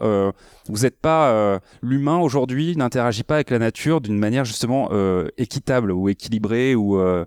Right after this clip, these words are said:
égalitaire, quoi. C'est ça, j'ai l'impression que la série raconte, et c'est ça qu'il faut prendre, euh,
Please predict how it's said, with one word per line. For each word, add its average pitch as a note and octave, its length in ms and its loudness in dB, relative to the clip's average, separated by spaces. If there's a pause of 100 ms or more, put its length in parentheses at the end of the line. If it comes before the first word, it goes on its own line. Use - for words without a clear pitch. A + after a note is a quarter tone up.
(120)
égalitaire, A#2+ 640 -2
quoi. F2 160 0 (300)
C'est - 120 -2
ça, - 200 2
j'ai B2+ 140 -2
l'impression A2+ 400 -2
que - 100 -6
la G2+ 120 2
série A#2 240 -2
raconte, C3+ 520 -2 (400)
et G#2+ 180 -2 (120)
c'est - 180 -6
ça D#3 200 2
qu'il B2+ 140 -4
faut A#2 120 -2
prendre, B2 380 -2
euh, F2+ 500 2